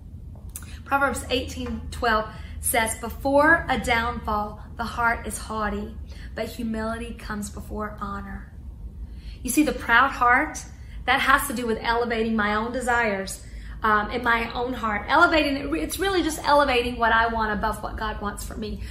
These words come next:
That's pride. A haughty spirit is a little bit different. Um, it has to do with pride in relation to other people. So constantly comparing yourself to others,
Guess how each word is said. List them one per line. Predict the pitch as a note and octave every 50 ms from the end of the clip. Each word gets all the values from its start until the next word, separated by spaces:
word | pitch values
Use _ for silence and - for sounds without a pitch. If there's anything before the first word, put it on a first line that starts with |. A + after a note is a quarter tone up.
| - - -
That's | - B3 A#3+ - - -
pride. | - - - A#3+ A3+ A3+ G#3+ G3+ G3 F#3 - - - - - - -
A | C4+
haughty | C4 C4 - D#4 E4+ F#4 G4+ A4 A4 G#4
spirit | - - - C4 A#3 A3 A3 A3
is | G#3+
a | A3+
little | A3 A#3 C4+ D4+ D#4+ B3
bit | A#3+ A3 G#3+ G#3+ - - - - -
different. | A3 G#3 - - A3 A#3 B3 - - - - - -
Um, | A#3+ B3 B3+
it | C4+ D4
has | - C#4+ C#4+ D4 D4 D4 -
to | -
do | A3+ B3 B3
with | A#3+ A3 A3 - -
pride | - - - B3 A#3+ A#3+ A#3+ A#3 A#3 A#3 A3+ -
in | A3+ A3
relation | A3+ A3+ A3+ A3+ A3 A3 - A#3 A3
to | - A#3 - -
other | C4 C#4+ D4+ D4+ D4
people. | - - - G#3 - - G#3+ G3+ - - - - -
So | - - - - D4+ C#4+ B3 G#3+ - - - - -
constantly | - - - D4 D4 E4 D#4+ - - D#4 D4 D4 D4
comparing | - - C4+ C4 B3 A#3 C4+ C#4 C#4+ C#4+ C#4
yourself | B3+ A#3 A3 - A3 G#3+ -
to | - -
others, | - G#3+ G#3 G3 G3 F#3+ -